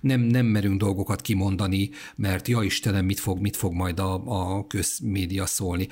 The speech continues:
Egyébként meg az, hogy a, a, azzal kapcsolatban, hogy az Orbánik, igen, nyilván a választási rendszer az, az egy erősen lejtős pálya, de itt azért akárhogy is a szavazóknak a fele alsó hangon Fidesz párti, és akármi történik, Fidesz párti lesz. Nem arról van szó, hogy a Fidesz húsz százalékkal,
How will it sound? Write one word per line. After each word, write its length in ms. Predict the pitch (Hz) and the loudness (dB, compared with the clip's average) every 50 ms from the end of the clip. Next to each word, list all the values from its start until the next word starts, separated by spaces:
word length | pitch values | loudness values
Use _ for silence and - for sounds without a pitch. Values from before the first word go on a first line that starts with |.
| - - - | -8 -6 -2
Egyébként 340 | 135 110 120 127 127 123 117 | 0 0 0 0 0 0 2
meg 100 | 123 139 | 2 0
az, 120 | 135 - | 0 -2
hogy 140 | - 104 98 | -2 -2 0
a, 80 | 104 | -2
a, 320 | 104 104 - 127 120 117 113 | -2 -2 0 0 0 2 2
azzal 180 | 120 107 110 | 0 0 0
kapcsolatban, 400 | - 120 113 - 107 104 104 92 | -2 -2 -2 0 0 0 0 0
hogy 100 | 101 98 | 0 0
az 100 | 98 - | 0 0
Orbánik, 500 | 120 117 104 101 107 104 107 - - - - | 0 0 0 0 0 -2 -2 -4 -6 -10 -6
igen, 240 | - 147 123 127 120 | -2 0 0 2 4
nyilván 220 | 135 143 127 117 | 4 4 4 4
a 60 | 110 | 2
választási 420 | 107 123 117 - - 95 - - 98 | 2 2 0 0 0 0 0 2 2
rendszer 380 | 113 110 110 - - 120 110 | 2 2 0 0 -2 0 0
az, 140 | 113 110 107 - | 0 0 0 -2
az 120 | - 117 | -2 -2
egy 100 | 117 113 | 0 0
erősen 340 | 127 101 95 98 - - 101 | 0 0 0 0 0 0 0
lejtős 420 | 98 98 95 - - 104 98 - | 0 0 -2 -2 -2 -2 0 0
pálya, 480 | - - - 98 90 85 82 85 98 - _ - - - - - - _ _ | -2 -2 -2 -2 0 -2 -4 -6 -8 -12 _ -20 -18 -18 -16 -18 -20 _ _
de 120 | - 117 | -2 0
itt 180 | 110 110 - - | 0 0 0 0
azért 260 | 123 - 135 131 127 127 | 0 2 0 0 0 -2
akárhogy 440 | - 131 123 - 104 95 107 120 127 | -4 -2 0 0 0 2 4 4 4
is 140 | 127 127 | 2 2
a 60 | 135 127 | 2 2
szavazóknak 680 | - - 131 98 95 90 98 110 - - 123 110 - | 0 0 -2 -2 -2 0 0 -2 -2 0 -2 0 0
a 60 | 117 | 0
fele 600 | - - - 113 85 87 95 113 117 - _ _ _ _ _ _ | 0 0 -2 0 0 0 -2 -4 -6 -10 _ _ _ _ _ _
alsó 400 | - 117 101 90 - - 101 95 | -4 -2 0 0 0 0 -2 0
hangon 600 | 82 92 92 92 87 104 117 123 127 127 127 - - - _ _ | 0 2 2 2 2 4 4 4 2 2 -2 -6 -16 -20 _ _
Fidesz 400 | - - 139 110 - 95 - - | -6 -2 -2 0 0 0 -2 -4
párti, 500 | - - 107 101 - - - 101 98 - - - | -4 -4 -4 -4 -4 -4 -4 -4 -6 -6 -12 -12
és 160 | - 127 - - | -6 -6 -6 -2
akármi 400 | - 127 123 - 120 101 87 - | -2 -4 -2 0 -2 -2 -2 -4
történik, 460 | - - 117 117 113 - 139 135 127 | -2 0 0 0 2 2 0 0 2
Fidesz 280 | - 147 - 98 - - | 0 0 0 0 -2 -2
párti 320 | - 104 104 101 - 117 | -2 -4 -4 -2 0 0
lesz. 240 | 98 90 - - - - - - - | 0 0 0 -4 -6 -8 -18 -10 -2
Nem 240 | - 107 127 175 | 0 2 4 4
arról 320 | 214 180 117 104 98 98 95 | 4 4 2 2 2 2 2
van 180 | 92 92 92 | 0 0 0
szó, 340 | 101 - - - 107 104 110 | 0 -2 -2 -2 -2 -2 0
hogy 120 | 101 98 95 | 0 -2 -2
a 60 | 92 | -2
Fidesz 280 | - 113 101 98 - | -2 -2 0 0 -2
húsz 220 | - - 131 120 - | -4 -4 -4 -4 -2
százalékkal, 840 | - - 95 95 95 101 95 98 98 - - - 113 107 110 107 | -2 -2 -2 -2 -2 -2 -2 -2 -2 -2 0 0 2 2 2 0